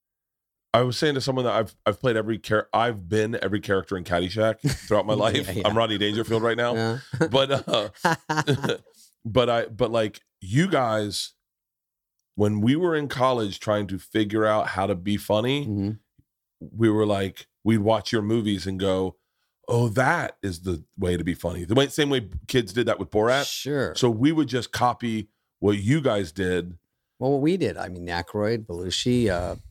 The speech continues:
Speaker 2: all the guys, Bill Murray, Chevy Chase.
Speaker 1: Was
Speaker 2: Like,
Speaker 1: that your, was that?
Speaker 2: Yeah, when you'd watch Animal House, you'd watch Caddyshack and Stripes and all those, you know, there's a million movies, Animal House and blah, blah, blah. You just watch them. Vacation was great.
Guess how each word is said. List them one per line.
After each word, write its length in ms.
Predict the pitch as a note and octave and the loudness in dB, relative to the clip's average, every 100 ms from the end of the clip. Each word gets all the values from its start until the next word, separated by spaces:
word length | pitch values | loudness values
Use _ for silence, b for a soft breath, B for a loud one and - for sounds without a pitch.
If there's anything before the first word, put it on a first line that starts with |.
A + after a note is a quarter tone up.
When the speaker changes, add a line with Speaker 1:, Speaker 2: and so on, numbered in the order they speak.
| - _ | -20 _
Speaker 2:
all 160 | A2 G#2+ | 0 2
the 80 | |
guys, 260 | G#2 G#2+ A2 | 2 2 0
Bill 240 | G2 G2+ | 2 0
Murray, 460 | G2 F#2 F2+ G2+ A2+ | 0 -2 -2 -2 -4
Chevy 240 | - F#2 | -6 -8
Chase. 320 | G#2 - G2 A2+ | -6 -4 0 2
Speaker 1:
Was 140 | A2+ | 2
Speaker 2:
Like, 140 | C#3+ | 2
Speaker 1:
that 40 | B2 | 2
your, 220 | B2 B2 | 0 2
was 180 | A2+ A2 | 0 2
that? 220 | A#2 - _ - | 0 -2 _ -6
Speaker 2:
Yeah, 240 | B2+ D#3+ | -2 0
when 160 | C#3 A#2 | 2 0
you'd 140 | A2 | -2
watch 260 | G#2+ F#2+ G2 | -4 -4 -4
Animal 280 | G2+ G#2 G2 | -6 -4 -4
House, 300 | F#2+ F2+ G2 | -4 -4 -8
you'd 120 | F2 | -6
watch 420 | F2 E2+ - - B B B B B B B B B B _ | -6 -6 -8 -10 B B B B B B B B B B _
Caddyshack 840 | A#2 G2+ G2+ G2 - G2+ F#2+ F#2+ | 2 2 2 2 2 2 2 0
and 120 | F2+ | -2
Stripes 640 | F2 - G2+ F#2+ F#2 - - | -2 0 0 0 -2 -4 -6
and 160 | F#2 | -6
all 220 | G2+ A2+ C3 | -4 0 2
those, 220 | B2+ - _ | 2 -2 _
you 100 | D#3 | -2
know, 200 | G2+ A2+ B2 | 0 -2 -2
there's 200 | A#2+ A#2 | 0 2
a 40 | |
million 300 | A#2+ C#3 B2+ | 4 4 2
movies, 320 | G#2 F2+ E2 - | 0 -2 -2 -4
Animal 340 | G2 G2 G2+ | -4 -4 -2
House 320 | G2 F#2+ F2+ | -2 -2 -2
and 140 | F2+ E2 | -4 -6
blah, 120 | F2 | -6
blah, 120 | F2 | -4
blah. 160 | E2+ D#2+ | -6 -4
You 140 | C3 C3 | 0 2
just 200 | C#3 C3+ | 2 2
watch 240 | C3 C3+ | 0 0
them. 120 | G2+ | -2
Vacation 560 | F#2+ G2 - G2 G2 G#2 | 0 0 0 0 0 0
was 140 | G2 | -2
great. 320 | - G2 F#2+ | 0 -2 -2